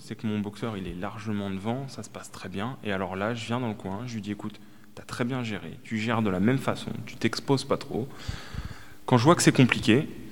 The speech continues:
et que par exemple, il y a quatre rounds, il y a six rounds, je lui dis, « Écoute, le premier, il est pas pour nous. Maintenant, la faille, elle était sur ton déplacement, ou t'es pas assez offensif, ou tu le laisses trop imposer sa boxe.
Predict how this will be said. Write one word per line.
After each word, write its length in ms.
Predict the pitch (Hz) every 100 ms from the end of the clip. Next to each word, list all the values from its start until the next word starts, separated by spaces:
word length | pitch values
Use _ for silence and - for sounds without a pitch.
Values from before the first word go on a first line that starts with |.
| - - - - - - - - - - -
et 120 | 110
que 80 | -
par 160 | 95
exemple, 280 | 98 110 117
il 40 | 101
y 40 |
a 260 | 101 98 85 -
quatre 240 | 95 -
rounds, 240 | 101 107
il 60 | 98
y 20 |
a 60 | 90
six 160 | -
rounds, 240 | 80 98 107
je 60 |
lui 60 | 101
dis, « 100 | 101
Écoute, 360 | 107 - - - - - - - - -
le 100 | 113
premier, 300 | 110 139 156
il 80 | 151
est 40 |
pas 120 | 123 123
pour 160 | 101
nous. 60 | 90 - - - - - - - -
Maintenant, 520 | 113 117 127 151 160 - -
la 140 | 107 101
faille, 380 | - 117 131 131 -
elle 120 | 101
était 240 | 95 98 113
sur 140 | -
ton 140 | - 104
déplacement, 600 | 98 101 95 101 101 113 -
ou 240 | 113 120 120 120 120
t'es 100 | 98
pas 160 | - 101
assez 200 | 104 107
offensif, 640 | 101 104 104 107 117 - -
ou 220 | 113 117 - - - -
tu 140 | -
le 100 | 104
laisses 200 | 98 101
trop 400 | - - 135 127
imposer 340 | 113 - 107 110
sa 120 | 98
boxe. 420 | 95 104 - -